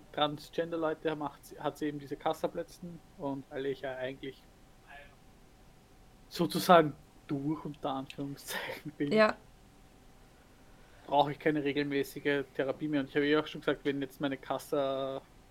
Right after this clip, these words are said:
Speaker 1: also wenn alles mit Kassa weg ist, dann werde ich dann auch, auch einmal mo-, monatlich machen, eben weil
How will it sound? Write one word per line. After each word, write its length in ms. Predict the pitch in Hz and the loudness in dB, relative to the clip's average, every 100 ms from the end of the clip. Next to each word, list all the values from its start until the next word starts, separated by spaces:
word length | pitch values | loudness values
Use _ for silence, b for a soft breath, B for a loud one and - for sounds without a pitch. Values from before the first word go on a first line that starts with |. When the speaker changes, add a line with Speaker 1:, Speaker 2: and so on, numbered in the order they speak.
| - | -12
Speaker 1:
also 140 | 143 | -6
wenn 120 | 139 131 | -6 -2
alles 320 | 143 147 151 | 2 2 0
mit 120 | 151 | -6
Kassa 280 | - 143 151 | -2 0 0
weg 160 | 139 151 | -2 -4
ist, 400 | 175 185 - - - - - - - - - - - - - - - | -4 -4 -8 -18 -20 -20 -20 -20 -20 -20 -20 -20 -20 -20 -20 -20 -4
dann 800 | 147 139 143 143 143 143 143 151 - - - - - - - - - | 0 2 2 0 -4 -8 -8 -12 -14 -20 -20 -20 -20 -20 -20 -20 -4
werde 200 | 127 131 | -2 0
ich 120 | 139 | -2
dann 160 | - 139 | -2 -2
auch, 140 | 127 - | -2 0
auch 240 | 131 120 | -2 0
einmal 260 | 147 139 139 | -2 0 -2
mo-, 200 | 135 135 | -4 -6
monatlich 540 | 147 139 139 - 143 147 | -4 -4 -4 -8 -10 -4
machen, 300 | 135 - 139 | -6 -6 -8
eben 280 | 135 135 131 | -8 -8 -6
weil 300 | 120 123 | -4 -4